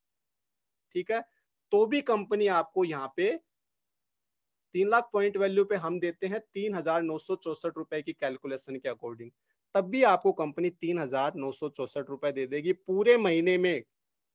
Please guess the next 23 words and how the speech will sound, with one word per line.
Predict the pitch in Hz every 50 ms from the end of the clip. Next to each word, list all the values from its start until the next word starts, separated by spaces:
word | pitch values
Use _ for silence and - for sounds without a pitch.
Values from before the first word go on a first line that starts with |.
| _ -
आप | 147 165 165 - -
खुद | - - 190 - -
तो | 214 208 -
ईडी | 175 165 165 165 202 180
हैं, | 175 185 214
लेकिन | 220 202 190 202 185
आपकी | 185 170 165 - 185
टीम | 175 - 175 180 185
से | 190 202 196
सिर्फ | 196 175 185 175 - _
तीन | - 165 170 175
लाख | 180 202 208 202
लेफ्ट | 175 165 175 175 - -
राइट | 165 170 165 165
भी | 165 175
मैच | 165 156 156 156 -
हो | 156 139
गया, | 135 143 175 196 190 196 - - _ _ _ -
तब | - 185
भी | 165 175 185 254 254
कंपनी | - 214 190 190 185 - 202 202 208 202 - -
आपके | 156 156 156 156 - _ - 190
पो-, | 185 - - 165 165 - -